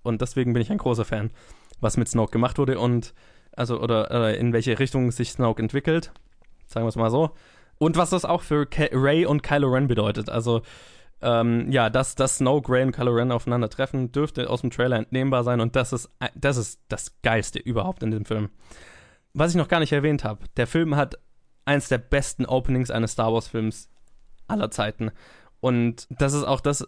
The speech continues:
ein, noch eins der Dinge, die ich an diesem Film am allermeisten gefeiert hab. Das ist einer der wenigen Star Wars Filme, wo ich wirklich, und deswegen, ich mag den sechsten Star Wars Film extrem gerne, aus genau diesem selben Grund.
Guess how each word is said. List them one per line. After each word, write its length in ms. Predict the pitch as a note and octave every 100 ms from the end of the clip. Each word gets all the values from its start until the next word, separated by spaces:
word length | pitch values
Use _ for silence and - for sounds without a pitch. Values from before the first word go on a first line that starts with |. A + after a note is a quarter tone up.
| -
ein, 140 | C3+ C3+
noch 180 | C#3 D#3+
eins 200 | B2 A#2+
der 120 | A#2
Dinge, 200 | A#2 C3+
die 100 | A#2
ich 100 | A#2
an 100 | A#2
diesem 180 | A#2 B2
Film 200 | - A#2+
am 120 | A2
allermeisten 520 | A2+ A#2 A#2 C3+ -
gefeiert 440 | A2+ - A2+ A2+ A#2
hab. 260 | C3 - - - - _ _ -
Das 220 | D3+ D#3+
ist 120 | D#3+
einer 280 | F2 C#3+ D#3
der 360 | C#3 C3 A2+ B2+
wenigen 360 | C#3 F#3+ E3
Star 320 | D#3 A#2 A2+
Wars 160 | B2 C#3
Filme, 380 | - D#3 E3 B2+
wo 100 | B2+
ich 300 | A#2+ B2 A#2
wirklich, 340 | D#3+ F3 F3+
und 100 | A#2+
deswegen, 300 | D#3 D#3+ D3+
ich 140 | C#3 C3
mag 180 | C#3
den 140 | - A2+
sechsten 360 | D#3+ - -
Star 240 | A#2 A2 G#2+
Wars 160 | G#2
Film 220 | - A2 G#2+
extrem 540 | - - - A#2 A#2
gerne, 340 | A2 G#2+ B2+ C3 - - _ _ - - - -
aus 180 | B2+ B2
genau 220 | A#2+ A2
diesem 200 | A#2+ A#2
selben 240 | A2+ A2+
Grund. 320 | A2+ B2 A#2